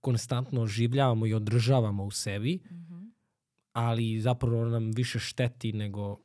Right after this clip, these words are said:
Speaker 1: nego donosi koristi.
Speaker 2: Da. U suštini nema <clears throat> doživljaja stresa bez naše, naše subjektivne procene da je nešto stresno. Dakle,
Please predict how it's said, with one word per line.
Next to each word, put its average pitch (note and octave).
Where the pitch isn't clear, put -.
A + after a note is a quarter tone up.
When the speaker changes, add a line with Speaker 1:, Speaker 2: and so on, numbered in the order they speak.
Speaker 1:
nego G#2
donosi G#2
koristi. G#2+
Speaker 2:
Da. E3+
U F3
suštini C4+
nema B3
<clears throat> C4
doživljaja G3
stresa G#3
bez G3+
naše, G#3
naše G3
subjektivne D3+
procene A#3+
da D#3
je D#3
nešto E3
stresno. -
Dakle, E3+